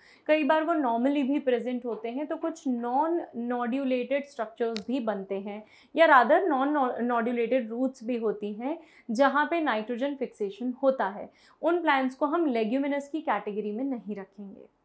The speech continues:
राइट? तो चलिए, ये वैसे क्लास, अ, इलेवेंथ में जो हम मिनरल न्यूट्रिशन, अ, वाला जो टॉपिक है वहाँ पे ज़्यादा डिस्कस करेंगे, अभी मैंने आपको सिर्फ ब्रीफ में बताया है।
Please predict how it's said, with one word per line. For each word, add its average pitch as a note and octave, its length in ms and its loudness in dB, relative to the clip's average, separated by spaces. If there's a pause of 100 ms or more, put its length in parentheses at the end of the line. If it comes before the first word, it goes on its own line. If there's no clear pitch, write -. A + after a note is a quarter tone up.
(240)
राइट? E4 380 -4 (560)
तो C#4 80 -4
चलिए, C#4 320 0
ये D#4 220 0
वैसे D4+ 260 0
क्लास, C4+ 540 2
अ, C4 140 4
इलेवेंथ C4 400 2
में C4 180 2
जो B3+ 180 2
हम C4 180 0
मिनरल C4 380 2
न्यूट्रिशन, C4 720 -2
अ, A#3 280 -4
वाला A#3 260 2
जो A#3+ 200 -2
टॉपिक A#3 420 2
है B3+ 60 -2
वहाँ A#3 300 -4
पे C4 100 -2
ज़्यादा G#3+ 240 -2
डिस्कस G#3 340 -10
करेंगे, B3+ 280 -6
अभी B3+ 140 -6
मैंने A3+ 200 -6
आपको A3+ 200 -8
सिर्फ A#3 200 -6
ब्रीफ C4 380 -6
में A3+ 100 -6
बताया F#3+ 360 -4
है। A#3+ 300 -8